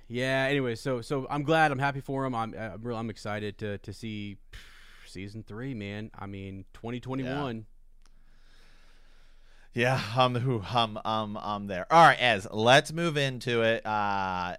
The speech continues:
Speaker 2: our top ten favorite eighties movies. I think what we'll do this is we'll just go back and forth, and is, we're probably gonna have some that are on, that are on, that are on the same list. Uh, and that, and
Speaker 1: Yeah.
Speaker 2: that's,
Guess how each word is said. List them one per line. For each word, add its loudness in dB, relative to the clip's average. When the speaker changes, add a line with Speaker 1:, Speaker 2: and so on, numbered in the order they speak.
Speaker 2:
our 0
top -6
ten -4
favorite -4
eighties -2
movies. -4
I -6
think -6
what 0
we'll -2
do -4
this -4
is -6
we'll -6
just -8
go -2
back 2
and -10
forth, -4
and -8
is, -8
we're -8
probably 4
gonna -2
have 2
some -2
that 0
are 0
on, 0
that 4
are 8
on, 4
that 6
are 4
on 2
the -6
same -4
list. -8
Uh, -4
and -8
that, -10
and -12
Speaker 1:
Yeah. -4
Speaker 2:
that's, -10